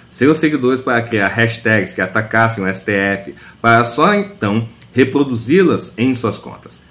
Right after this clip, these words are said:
Desta forma, ficariam seguros de que não foram eles os responsáveis pela criação das hashtags.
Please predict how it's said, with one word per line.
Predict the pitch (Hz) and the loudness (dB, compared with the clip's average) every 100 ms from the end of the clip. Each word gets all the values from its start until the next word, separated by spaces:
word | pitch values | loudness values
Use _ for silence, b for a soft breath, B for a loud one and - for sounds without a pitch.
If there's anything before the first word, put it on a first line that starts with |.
| b | b
Desta | 85 87 - 101 | -6 -6 -2 -4
forma, | 107 110 101 87 | 0 0 0 -4
ficariam | 95 95 92 92 | -6 -4 -2 -2
seguros | 92 120 110 117 98 | -4 -4 0 0 -2
de | 92 | -4
que | 98 | -4
não | 110 | -2
foram | 113 117 131 113 | -2 -2 0 2
eles | 120 95 | 2 0
os | 87 | -6
responsáveis | 90 87 104 95 104 95 87 | -8 -8 -10 -6 -4 -4 -6
pela | - 82 | -6 -8
criação | - 95 85 98 104 | -8 -10 -8 -6 -8
das | - | -6
hashtags. | 92 92 - 57 58 - | -6 -6 -8 -16 -18 -20